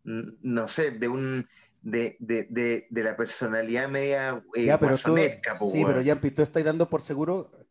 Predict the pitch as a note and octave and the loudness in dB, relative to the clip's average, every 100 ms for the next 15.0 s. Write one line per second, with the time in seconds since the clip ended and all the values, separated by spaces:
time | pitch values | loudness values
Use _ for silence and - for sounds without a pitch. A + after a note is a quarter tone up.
0 | - C#3 C#3+ F3 C#3 - F#3 G3+ F#3+ C3+ | -18 -12 -8 -6 -8 0 2 4 2 2
1 | - G3 G3+ F3 - F3+ G3 - F3+ - | 2 4 2 -2 -2 -2 0 0 0 2
2 | F3+ F#3+ F#3 F3+ F3+ D3+ C#3 D3+ D#3+ D#3 | 2 2 2 0 -6 -6 -2 -2 -2 -4
3 | E3 E3 D#3+ F3 G3 F#3+ E3+ F3+ F#3+ F#3 | -4 -4 -4 -4 -6 -4 -2 0 0 -2
4 | C#3+ F3+ E3 C3+ A2 - - _ E3+ G3+ | 0 2 2 0 -4 -6 -14 _ 6 8
5 | G#3+ A#3 A#3+ A#3+ G#3 A3 G#3 A3 G#3+ A3 | 8 8 6 6 4 4 2 0 -2 -2
6 | G3+ F3 E3+ F#3 F#3+ F#3 D#3+ F#3 E3+ - | 0 2 4 4 4 2 0 2 2 2
7 | D#3+ - - E3 - - F#3 F3 G3 F#3+ | 0 -2 -6 -8 -8 -6 -6 -6 -8 -8
8 | G#3+ G3 E3+ E3+ F#3 E3+ F#3+ F3+ - G3 | -8 -8 -8 -8 -6 -4 -2 -4 -2 -4
9 | - C#3 F3+ _ _ - _ C3+ C3+ C#3 | -4 -8 -10 _ _ -20 _ -4 -2 -2
10 | C#3 - _ _ _ _ D#3+ F3 F#3 D3+ | -4 -8 _ _ _ _ -6 -2 -2 -2
11 | F#3 F3+ E3 D3 B2+ - - B2 B2 A#2+ | 0 0 0 -2 -6 -12 -10 -8 -4 -4
12 | D#3+ E3+ F3+ E3+ F#3 F#3+ F3+ F3 F3 D#3+ | -4 -6 -4 -4 -4 -6 -6 -4 -4 -4
13 | B3+ C4 G3+ A#3 B3+ G#3+ G3+ - A2 D3 | -6 -2 4 4 4 0 -2 -6 -4 -2
14 | E3 D#3+ D#3 D#3+ D3+ E3 F3 G3 A#3 | -2 -4 -8 -8 -6 -6 -4 -6 -6